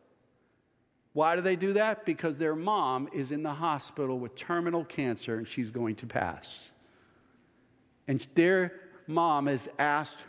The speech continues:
her friend, who has their own household, "Will you take care of my girls when I pass?" To me, they don't have the room,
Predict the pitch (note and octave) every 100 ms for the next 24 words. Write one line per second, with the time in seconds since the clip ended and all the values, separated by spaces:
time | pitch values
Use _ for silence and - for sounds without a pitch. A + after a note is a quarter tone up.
0 | - G#3 D3 B2 A#2+ - - - - G#3+
1 | C3 F#2 G2+ - - - _ _ _ -
2 | D#3+ D3 C3 C#3+ D#3 E3+ D3+ D#3+ - C3+
3 | A#2+ A2+ - - - - C#3+ D#3+ E3+ E3+
4 | E3 D#3 - D3+ C#3 C3 B2+ A#2+ B2 A#2
5 | G2+ F#2+ A2+ F#2+ F#2+ - G#2+ - - -
6 | - - - _ _ _ _ _ _ _
7 | _ _ _ _ _ _ _ - E3+ F#3
8 | A3+ A2 F#2 - - - - _ _ _
9 | _ _ _ - D#3+ B3 C4 G3+ G#3 A#3
10 | G#3 D#3 C3+ D#3 A#3 C#4+ D4+ C#4+